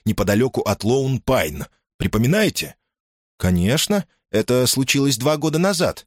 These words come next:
в ноябре". "Не расскажете поподробнее?"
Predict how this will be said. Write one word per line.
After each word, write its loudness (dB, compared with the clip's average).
в -8
ноябре". 0
"Не -2
расскажете 0
поподробнее?" -2